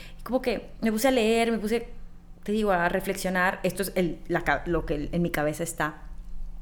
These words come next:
Y me di cuenta que a veces no nos damos cuenta, pero nos hacemos adictos a una persona. Y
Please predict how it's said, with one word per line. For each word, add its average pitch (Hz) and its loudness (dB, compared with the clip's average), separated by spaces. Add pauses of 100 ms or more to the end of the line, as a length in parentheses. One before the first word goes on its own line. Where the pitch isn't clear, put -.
(120)
Y 185 -6
me 185 2
di 180 0
cuenta 196 4
que - -2 (400)
a 190 0
veces 175 2
no 233 4
nos 233 4
damos 226 0
cuenta, 220 0
pero 170 0
nos 170 0
hacemos 180 0
adictos 185 0
a 185 -2
una 180 -2
persona. 165 -6 (560)
Y - 4